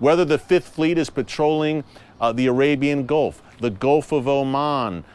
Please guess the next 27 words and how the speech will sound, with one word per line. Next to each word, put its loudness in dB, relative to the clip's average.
uh, -2
the -4
Indian -2
Ocean, 0
the -4
Straits -4
of -2
Hormuz, 0
of -4
course. -4
They're 0
doing 0
it -6
from -6
here, -4
from -2
Bahrain. -2
So -2
again, -2
this -4
tiny -4
nation -4
punching -4
far 0
above -2
its -6
weight -2